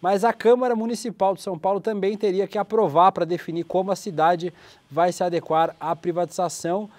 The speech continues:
É, o governo afirma que tem a maioria, já aprovou na primeira votação lá na Câmara de Vereadores.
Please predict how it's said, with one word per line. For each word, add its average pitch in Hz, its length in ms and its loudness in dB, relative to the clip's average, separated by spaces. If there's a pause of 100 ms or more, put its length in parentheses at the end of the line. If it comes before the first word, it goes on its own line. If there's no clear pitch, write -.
(300)
É, 151 140 -6
o 165 100 -6
governo 160 400 -2
afirma 156 300 -6
que 165 100 -12
tem 156 140 -8
a 151 60 -6
maioria, 220 420 0
já 214 220 0
aprovou 170 500 -2
na 175 80 -2
primeira 135 320 -8
votação 143 480 -10
lá 139 100 -6
na 139 80 -10
Câmara 139 240 -12
de 147 60 -12
Vereadores. 151 520 -8